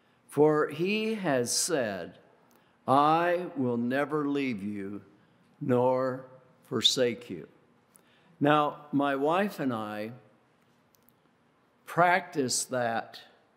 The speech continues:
in going to Bible school. We had very little money. I'm not sure why she married me. I didn't have any money. <laughs> But she didn't want money.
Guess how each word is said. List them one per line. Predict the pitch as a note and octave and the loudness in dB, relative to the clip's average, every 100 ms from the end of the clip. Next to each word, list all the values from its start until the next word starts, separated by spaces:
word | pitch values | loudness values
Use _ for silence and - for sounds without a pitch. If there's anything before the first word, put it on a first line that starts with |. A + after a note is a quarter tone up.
| _ _ _ _ - | _ _ _ _ -2
in | C3 B2+ | 0 2
going | C#3+ D3+ D3 | 2 0 -2
to | D3+ | -4
Bible | C3+ D3 C#3+ B2 | 0 0 0 -4
school. | A#2 - A#2 G#2 E2+ A#2 | -8 -8 -6 -6 -6 -4
We | C#3 C#3+ | -4 0
had | C#3+ A#2+ G2+ | 0 -2 -4
very | A#2 D3 D3 D3 | -4 -2 0 -2
little | C3 C3+ C3 | -4 -4 -4
money. | B2+ A#2+ G#2 D#2 - _ _ _ _ _ _ _ _ _ _ - | -4 -4 -6 -10 -18 _ _ _ _ _ _ _ _ _ _ -6
I'm | C#3+ D#3 | -2 0
not | C3+ D3+ | 0 -4
sure | B2+ A#2 | -6 -4
why | A2+ A#2+ | -4 -4
she | A#2 - | -6 -6
married | C3 A#2 C#3+ F3 | -4 -4 -4 -6
me. | - D#3+ | -10 -12
I | - | -10
didn't | G2+ A2 G#2+ A2 B2+ | -8 -8 -10 -14 -8
have | A#2 A2+ | -6 -4
any | B2 C3+ | -4 -4
money. | D3+ E3+ D3 - - - | -4 -6 -10 -14 -20 -18
<laughs> | B2 - - - - - _ _ _ - - - - - | -16 -18 -18 -20 -20 -20 _ _ _ -20 -20 -20 -10 2
But | C#3+ - | 2 4
she | D#3 | 2
didn't | D#3+ D#3+ D#3+ | 2 0 -2
want | F#3 A#3 - - - | -4 -4 -8 -10 -4
money. | B2 A2 F#2 - | -2 -2 -6 -14